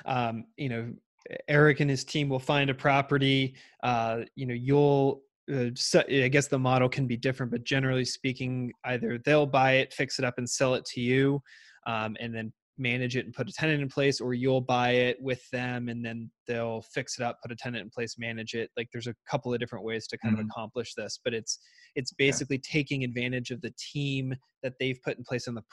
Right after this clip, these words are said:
Speaker 1: process and the contractors and the property managers and all that stuff to your benefit. And you, and you take advantage of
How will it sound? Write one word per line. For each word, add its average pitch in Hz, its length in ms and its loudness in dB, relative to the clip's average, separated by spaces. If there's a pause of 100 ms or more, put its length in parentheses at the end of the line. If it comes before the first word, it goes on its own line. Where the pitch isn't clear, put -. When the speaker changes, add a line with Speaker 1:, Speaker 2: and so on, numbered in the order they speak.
(120)
Speaker 1:
process 135 600 0
and 117 80 -10
the 104 60 -12
contractors 123 880 -2
and 110 100 -12
the 110 140 -14
property 135 360 -4
managers 113 460 -10
and - 140 -18
all 127 180 -6
that 123 220 -4
stuff 117 240 -6 (580)
to 160 100 -2
your 139 200 2
benefit. 123 600 -4
And 120 200 -8
you, 123 400 -4
and 120 180 -8
you 120 80 -2
take 123 240 -6
advantage 117 460 -6
of 110 100 -10